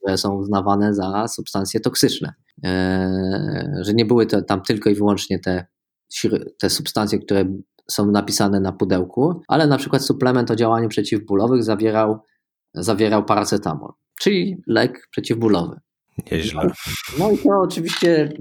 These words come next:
Speaker 1: e, to mówimy o rynku amerykańskim, no, który jest uregulowany przez F D A, no, jest jednak taką instytucją, powiedzmy, która stoi na straży,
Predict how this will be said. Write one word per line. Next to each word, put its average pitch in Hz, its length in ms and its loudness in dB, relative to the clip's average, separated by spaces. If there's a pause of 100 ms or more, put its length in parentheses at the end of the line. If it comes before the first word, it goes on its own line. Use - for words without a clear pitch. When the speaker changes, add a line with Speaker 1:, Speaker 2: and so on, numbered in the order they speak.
(140)
Speaker 1:
e, 120 840 -4
to 160 80 2
mówimy 156 300 2
o 143 60 4
rynku 147 240 2
amerykańskim, 139 800 -2
no, 107 140 -8
który 123 220 -2
jest 117 220 0
uregulowany 117 640 2
przez - 240 -2
F 113 180 -4
D 110 200 2
A, 113 40 0
no, 113 80 -2
jest 107 160 -6
jednak 107 240 -6
taką 110 280 -6
instytucją, 107 580 -6
powiedzmy, 104 480 -8 (100)
która 110 360 0
stoi 156 320 2
na 117 140 0
straży, 107 680 0